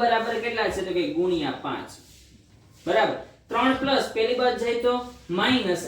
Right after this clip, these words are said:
એટલે બસો ત્રેપન માઇનસ ત્રણ. બસો ત્રેપન માઇનસ ત્રણ બરાબર એન માઇનસ વન ગુણ્યા પાંચ. બસો ત્રેપન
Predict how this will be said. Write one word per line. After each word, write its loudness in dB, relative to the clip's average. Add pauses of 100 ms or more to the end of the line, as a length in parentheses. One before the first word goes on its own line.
એટલે 2
બસો -2
ત્રેપન -4 (140)
માઇનસ -2 (100)
ત્રણ. -4 (220)
બસો 0
ત્રેપન -4 (100)
માઇનસ -4
ત્રણ -4
બરાબર 0 (600)
એન -2 (120)
માઇનસ -2
વન 0 (640)
ગુણ્યા -2 (480)
પાંચ. -10 (1000)
બસો 6 (100)
ત્રેપન 2